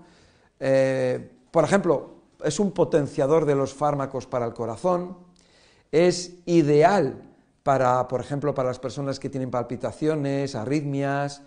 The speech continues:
eh, tienen insomnio, personas, mm, que tienen un carácter irritable y que no saben por qué,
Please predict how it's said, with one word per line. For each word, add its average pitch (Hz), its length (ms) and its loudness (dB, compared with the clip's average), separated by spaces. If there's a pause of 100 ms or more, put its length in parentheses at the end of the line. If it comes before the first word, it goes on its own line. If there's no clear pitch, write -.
(300)
eh, 123 440 0
tienen 131 420 -4
insomnio, 151 920 -2 (240)
personas, 131 560 -8
mm, 107 380 -16
que 120 100 -12
tienen 131 160 -6
un 127 60 -10
carácter 127 560 -6
irritable 139 600 0
y 139 40 -2
que 139 100 -8
no 113 120 -8
saben 120 320 -8
por 107 240 -12
qué, 165 520 2